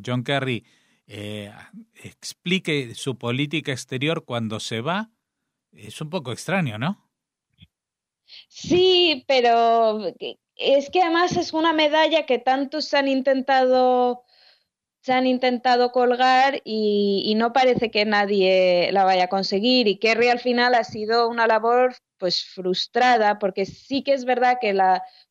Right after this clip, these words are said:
Speaker 2: colaboración entre ambos gobiernos, como decíamos, en materia de seguridad y que son relaciones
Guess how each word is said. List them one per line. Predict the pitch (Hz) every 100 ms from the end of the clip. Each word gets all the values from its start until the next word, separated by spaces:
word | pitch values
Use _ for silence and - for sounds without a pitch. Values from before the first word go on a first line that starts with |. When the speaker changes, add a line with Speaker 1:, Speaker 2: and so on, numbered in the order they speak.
| -
Speaker 2:
colaboración | 208 202 196 196 233 240
entre | 240 226
ambos | 226 226 226 220
gobiernos, | 214 208 233 240 220 180
como | - 180
decíamos, | 180 - 220 214 175 175 180
en | 165
materia | 165 - 190 196
de | 196
seguridad | 190 185 180 185 202 247 254
y | 220
que | 180
son | - 214
relaciones | 233 202 214 226 226